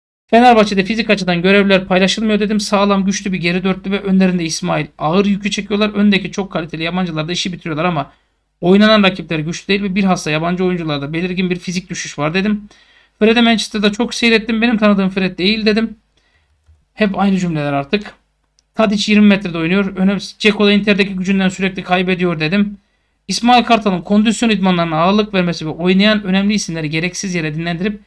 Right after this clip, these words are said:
rahatlığa sevk etmemeli dedim. Geçen hafta Pendik maçında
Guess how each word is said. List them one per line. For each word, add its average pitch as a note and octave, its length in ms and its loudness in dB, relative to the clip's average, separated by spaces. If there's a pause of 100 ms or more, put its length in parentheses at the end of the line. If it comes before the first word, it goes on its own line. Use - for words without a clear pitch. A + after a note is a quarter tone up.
(440)
rahatlığa F#3+ 460 0
sevk F3 280 -4
etmemeli A3+ 440 -2
dedim. A#3 280 -2 (400)
Geçen B3 220 0
hafta G#3 240 2
Pendik G#3+ 340 0
maçında F#3 500 -2